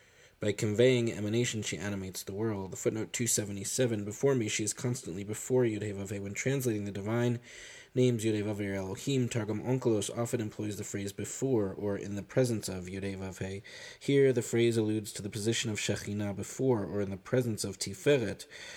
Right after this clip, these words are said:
who is known as Yud Hey Vav Hey and symbolized by Jacob. So when Jacob says, "Before me," he is alluding to Shekhinah, who stands, quote, "before Yud Hey Vav Hey," unquote.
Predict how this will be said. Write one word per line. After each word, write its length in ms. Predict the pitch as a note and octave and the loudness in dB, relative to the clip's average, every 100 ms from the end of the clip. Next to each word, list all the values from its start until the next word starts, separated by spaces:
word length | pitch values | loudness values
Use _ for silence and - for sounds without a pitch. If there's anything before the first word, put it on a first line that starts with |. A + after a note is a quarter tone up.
| - - | -18 0
who 100 | G#2+ | 2
is 80 | |
known 200 | G#2+ A#2+ | 6 4
as 140 | A#2+ A2 | 4 2
Yud 80 | G#2+ | 2
Hey 140 | G2+ | 2
Vav 180 | B2 A#2 | 2 2
Hey 140 | G#2+ | 2
and 120 | G2 | 0
symbolized 420 | F#2+ G#2+ G2 G2 - | -2 -2 -2 -4 -6
by 100 | F#2+ | -4
Jacob. 440 | A#2 A2 G2 F2+ | -2 0 -4 -4
So 140 | - | -4
when 160 | G2+ G2+ | -2 0
Jacob 340 | A2 A#2 A#2 | 0 2 0
says, 200 | - G#2 | 0 -2
"Before 400 | G2 G2+ - F#2+ | -4 -8 -6 -4
me," 260 | G#2 C3+ A#2 | 2 4 4
he 160 | G2+ G#2 | 0 -4
is 100 | G2 | -4
alluding 380 | G2 A2+ A2+ A2 | 0 0 0 -2
to 100 | G#2 | -4
Shekhinah, 760 | F#2+ - G2 G2 G2 G#2 G2+ G2 | -4 -4 -6 -6 -4 -2 -4 -6
who 100 | F#2+ | -4
stands, 520 | - A2 G#2 G2+ G2+ - - - | 2 2 2 -2 -6 -14 -20 -20
quote, 340 | - G#2+ F#2 - | -6 -4 -4 -6
"before 380 | G2+ - A2 G#2 | -6 -2 -2 -2
Yud 180 | G2 | -4
Hey 140 | G2+ F#2+ | -6 -6
Vav 220 | F#2 F2+ | -8 -10
Hey," 180 | - - | -10 -10
unquote. 420 | D3 D3 - - | -12 -10 -10 -12